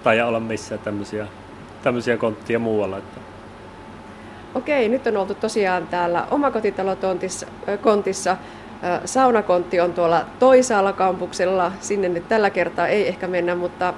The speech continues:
Speaker 2: pääseekö sinne joskus kokeilemaan löylyjä?
Speaker 1: Kyllä, elikkä nyt on rakennusluvat hakuisessa, että saatais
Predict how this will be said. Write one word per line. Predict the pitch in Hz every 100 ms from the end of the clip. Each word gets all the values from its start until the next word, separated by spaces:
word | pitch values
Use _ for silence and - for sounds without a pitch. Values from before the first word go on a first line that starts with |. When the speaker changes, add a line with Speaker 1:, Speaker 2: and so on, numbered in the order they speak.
| - -
Speaker 2:
pääseekö | 202 196 190
sinne | 196 196 180
joskus | 180 185 170 170
kokeilemaan | - 180 175 165 170 175
löylyjä? | 170 165 117 - - - - - - - - - - - -
Speaker 1:
Kyllä, | 151 143 113 110 123
elikkä | 127 127 139 131 - - - -
nyt | 151 160
on |
rakennusluvat | 143 143 147 139 135 143 135 143
hakuisessa, | 135 127 107 113 -
että | 107
saatais | - 120 117 117 -